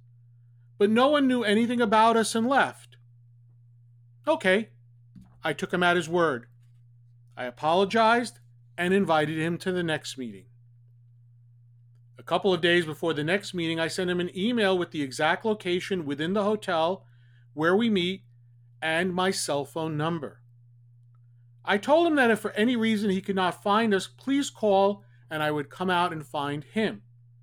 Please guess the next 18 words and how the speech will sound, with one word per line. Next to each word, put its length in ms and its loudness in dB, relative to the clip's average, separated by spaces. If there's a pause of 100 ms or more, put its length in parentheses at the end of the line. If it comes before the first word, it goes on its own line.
(840)
He 100 -8
responded 640 0
that 160 0
he 80 -4
would 180 -2
be 220 -2
there, 420 -2 (560)
and 140 -6
once 260 -4
again 240 -2
I 120 -2
informed 460 -6
the 40 -4
leadership 540 -4
team. 320 -18 (1600)
The 80 -10
meeting 320 -6
starts, 640 -4